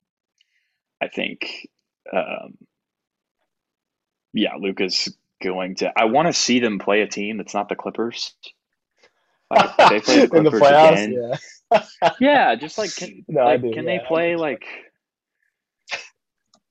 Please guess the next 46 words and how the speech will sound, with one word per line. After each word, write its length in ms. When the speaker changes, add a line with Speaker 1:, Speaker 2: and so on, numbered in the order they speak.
Speaker 2:
Utah? 340
Speaker 1:
like, 80
let, 180
let's 180
see 180
them 220
play, 360
like, 300
yeah, 500
like, 160
Utah 580
or, 140
like, 140
Phoenix 720
or 100
something. 500
Like, 180
let's 220
Speaker 2:
Yeah. 20
Speaker 1:
see 120
that. 360
Like, 220
I 60
wanna 180
see, 240
like, 220
Speaker 2:
<laughs> 0
No, 80
I 80
Speaker 1:
I 60
Speaker 2:
feel 160
Speaker 1:
don't 100
wanna 100
Speaker 2:
that, 100
Speaker 1:
see, 140
Speaker 2:
though, 60
Speaker 1:
like, 160
Speaker 2:
yeah. 80
Speaker 1:
the 100
two 240
three 260
zone 420
with, 120
like, 120
Boban 640
and 240